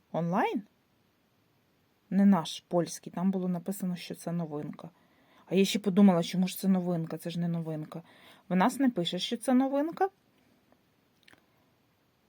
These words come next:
Ну, тому що вон, дійсно це не є новинка. Можливо, в Польщі це і новинка. Отож. <clears throat> Volare Forever. Чотириста дев'яносто дев'ять гривень. Це дуже гарний аромат, дуже стійкий аромат.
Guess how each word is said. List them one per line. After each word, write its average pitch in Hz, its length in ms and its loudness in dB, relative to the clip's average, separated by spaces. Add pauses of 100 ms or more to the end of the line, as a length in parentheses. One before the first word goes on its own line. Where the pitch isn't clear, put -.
(200)
Ну, 175 100 -10
тому 156 200 -10
що - 160 -10
вон, 156 240 -6
дійсно 160 580 -4
це 156 240 -6
не 160 140 -4
є 175 160 0
новинка. 156 460 -4
Можливо, 233 320 0
в 190 60 -2
Польщі 247 380 -2
це - 160 -10
і 185 80 -2
новинка. 127 560 -8
Отож. 156 460 -8
<clears throat> - 40 -20 (3250)
Volare 175 440 -2
Forever. 311 360 -2 (1300)
Чотириста 175 420 -8
дев'яносто 165 440 -10
дев'ять 156 280 -6
гривень. 220 340 2
Це 185 160 -2
дуже 156 380 0
гарний 151 400 -4
аромат, 202 400 0
дуже 175 240 -2
стійкий - 400 -6
аромат. 226 440 0